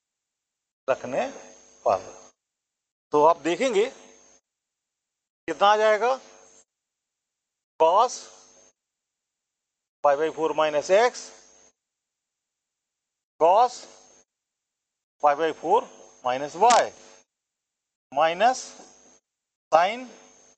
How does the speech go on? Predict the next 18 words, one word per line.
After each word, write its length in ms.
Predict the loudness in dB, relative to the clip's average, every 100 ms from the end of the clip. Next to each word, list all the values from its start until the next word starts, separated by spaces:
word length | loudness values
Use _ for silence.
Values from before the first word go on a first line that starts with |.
| _ _ _ _ _ _ _ _ _ _ -2
पाई 120 | 0
by 120 | 0 -6
फ़ोर 280 | -4 -2 -4 -8 -20 _ _ _ -4
माइनस 420 | -2 0 0 -2 0
एक्स 260 | 2 2 -4 -20 -20 _ _ _ -20 _ _ _ _ _ _ -2
sin 400 | 0 0 -4 -8 -16 -20 -20 _ _ _ _ _ _ _ _ _ _ 0
पाई 180 | 2 2
by 140 | 0 -2
फ़ोर 240 | -2 -2 -2 -12 -20 _ -8
माइनस 360 | -6 -6 -8 0
वाई। 240 | 2 2 -6 -20 _ _ _ _ _ _ _ _ _ _ _ _ _ _ _ _ _ _ _ -8
तो 80 | -2
यह 220 | 2 4 2
जो 240 | 2 0 -2
equal 340 | -8 0 2 4
आएगा 360 | 2 0 -4 -6 -8 -4
आपका 340 | -4 -2 0 0 -2 -16 -20 _ _ _ _ _ _ _ -2
cos, 380 | 2 4 2